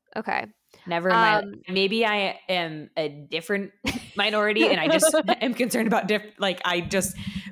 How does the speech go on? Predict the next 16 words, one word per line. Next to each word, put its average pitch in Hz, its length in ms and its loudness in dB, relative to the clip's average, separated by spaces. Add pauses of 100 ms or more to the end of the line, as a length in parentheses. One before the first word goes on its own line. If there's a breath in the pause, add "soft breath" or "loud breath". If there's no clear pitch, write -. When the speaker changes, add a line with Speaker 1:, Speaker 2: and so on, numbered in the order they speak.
Speaker 2:
my, 180 220 0
like, 175 260 0
bandwidth 185 400 2
is 165 260 -2
a 180 60 0
different 190 640 -2 (480)
thing, 214 460 -2 (160)
but 190 240 -2
I 180 40 2
just, 254 260 4
like, 254 120 4
I've 165 280 0
Speaker 1:
I 175 80 -4
Speaker 2:
never 165 240 0
heard 156 220 -6
anyone 139 440 -10